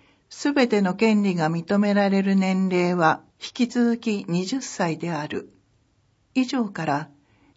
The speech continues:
令和四年度以降も引き続き二十歳を対象に成人式を開催します。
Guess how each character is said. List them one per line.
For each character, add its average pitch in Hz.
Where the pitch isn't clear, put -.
令 262
和 214
四 190
年 226
度 233
以 240
降 190
も 165
引 -
き -
続 262
き 233
二 208
十 277
歳 220
を 180
対 190
象 190
に 175
成 220
人 214
式 190
を 165
開 175
催 156
し -
ま 160
す。 -